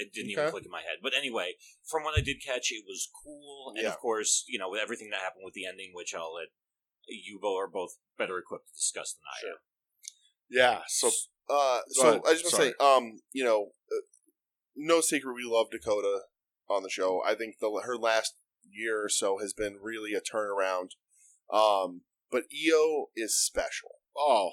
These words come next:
Speaker 3: hundred percent.
Speaker 2: Io in that ring gets it. You can see that she gets it. And, like, rarely, if ever, out of place. Rarely, if ever, a stutter step.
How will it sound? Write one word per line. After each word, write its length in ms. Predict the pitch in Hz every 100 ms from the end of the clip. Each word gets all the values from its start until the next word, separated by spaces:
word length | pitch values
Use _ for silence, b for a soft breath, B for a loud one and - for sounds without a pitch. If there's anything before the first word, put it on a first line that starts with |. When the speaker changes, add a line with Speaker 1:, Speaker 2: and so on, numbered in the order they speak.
| -
Speaker 3:
hundred 180 | 104 92
percent. 540 | - - 95 90 87 - - 135
Speaker 2:
Io 520 | 139 156 160 160 139
in 200 | 127 123
that 240 | 120 107
ring 440 | 101 110 104 101 95 _ _ _ _ _ _ _ _ _ _ _ _ -
gets 300 | 104 101 -
it. 180 | 190 - _ _ _ _ _
You 140 | - 110
can 160 | 110
see 280 | - - 120
that 140 | 147 160
she 180 | 190
gets 280 | 170 190 -
it. 200 | 214 196 _ _ _ _ _ _ _ _ -
And, 180 | 127 120
like, 260 | 110 104 - - _ _ _ _ _ _ _ _ _ _ _ -
rarely, 440 | 127 165 180 170
if 180 | 139 127
ever, 260 | 117 117 107
out 160 | 104
of 100 | 104
place. 680 | - 92 85 - - - - _ _ _ _ _ _ _ _ _ -
Rarely, 340 | 147 170 165
if 100 | 143
ever, 200 | 127 113
a 60 | 104
stutter 380 | - 101 92 92
step. 340 | - 85